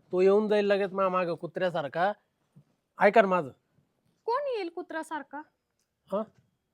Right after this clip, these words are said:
Speaker 2: कोण?
Speaker 1: तो मा मामाचा पोरगा.
Speaker 2: हा का?
Speaker 1: हा.
Speaker 2: बरं, तुमचं काय काम आहे, मला इथंच सांगा, आदवीत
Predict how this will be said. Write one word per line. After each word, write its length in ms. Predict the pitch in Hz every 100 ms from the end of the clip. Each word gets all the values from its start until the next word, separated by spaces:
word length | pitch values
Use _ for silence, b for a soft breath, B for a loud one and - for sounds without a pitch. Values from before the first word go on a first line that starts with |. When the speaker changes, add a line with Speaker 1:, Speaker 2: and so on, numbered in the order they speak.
| -
Speaker 2:
कोण? 300 | 339 392 349 247 _ _ _ _ _ _ -
Speaker 1:
तो 180 | 240
मा 180 | 247 247
मामाचा 360 | 214 196 185 160
पोरगा. 300 | 151 135 120 - _ _ _ _ _ _ _ _ _ -
Speaker 2:
हा 220 | 277 254 226
का? 200 | - 302 262 _ _ 170
Speaker 1:
हा. 280 | 147 123 104 _ _ _ _ -
Speaker 2:
बरं, 600 | 254 262 233 294 294 294 285 - _ _ _ -
तुमचं 280 | 330 311 339
काय 140 | 330
काम 240 | 330 294
आहे, 120 | 269 277
मला 240 | 330 311
इथंच 340 | 311 330 330
सांगा, 260 | 339 254 233
आदवीत 420 | 311 302 247 262